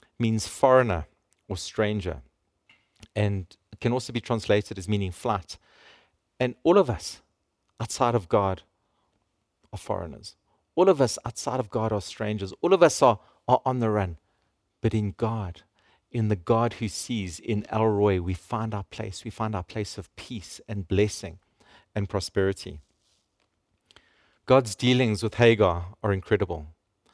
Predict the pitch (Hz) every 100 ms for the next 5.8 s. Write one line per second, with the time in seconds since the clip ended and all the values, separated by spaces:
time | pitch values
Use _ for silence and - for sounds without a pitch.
0 | _ _ 107 92 85 101 95 107 - -
1 | - - _ _ _ _ 101 95 80 -
2 | - - 113 98 90 - 101 98 104 95
3 | 101 98 92 95 95 87 101 101 - 87
4 | - _ _ - - 127 - 190 - 170
5 | 120 - - 147 170 - 110 85